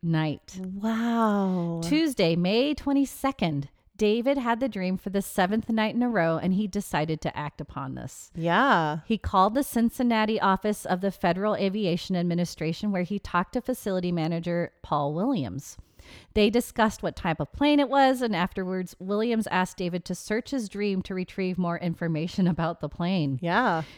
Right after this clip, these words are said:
Speaker 1: Finally, Williams was able to identify it as a D C ten because the airplane had an engine on the tail rather than in the tail.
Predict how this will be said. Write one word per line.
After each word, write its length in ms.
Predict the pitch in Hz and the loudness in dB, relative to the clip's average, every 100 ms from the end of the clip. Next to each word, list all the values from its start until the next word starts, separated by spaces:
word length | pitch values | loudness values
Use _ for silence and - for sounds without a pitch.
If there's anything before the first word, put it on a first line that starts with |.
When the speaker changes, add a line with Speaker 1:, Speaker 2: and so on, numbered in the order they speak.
| - | -4
Speaker 1:
Finally, 380 | - 220 240 233 | 4 6 6 4
Williams 360 | 202 208 247 233 | 4 2 2 2
was 160 | 190 - | 0 0
able 240 | 190 180 214 | -2 -2 -4
to 120 | 254 214 | -4 -2
identify 540 | 226 202 196 - 185 | 0 0 0 2 2
it 160 | 190 - | 2 2
as 180 | 175 190 | 0 2
a 80 | |
D 320 | 175 - 226 262 | -2 -4 0 0
C 240 | - 254 | 0 -4
ten 300 | - 302 320 | -2 0 2
because 380 | 170 165 - 170 | 2 0 -2 0
the 160 | 185 165 | -2 -2
airplane 400 | 180 - 208 202 | -4 -2 -2 -2
had 480 | 180 165 170 202 - - _ | 0 0 0 -2 -8 -20 _
an 180 | 202 208 | -2 0
engine 400 | 208 240 247 269 247 | 0 2 2 2 2
on 140 | 233 | 2
the 100 | 240 | 0
tail 400 | - 220 196 180 | -2 0 2 2
rather 360 | 170 156 160 160 | 0 0 0 -2
than 220 | 156 151 - | -2 -4 2
in 300 | 226 202 156 | 4 6 2
the 100 | 104 | -2
tail. 400 | - - - | -10 -14 -14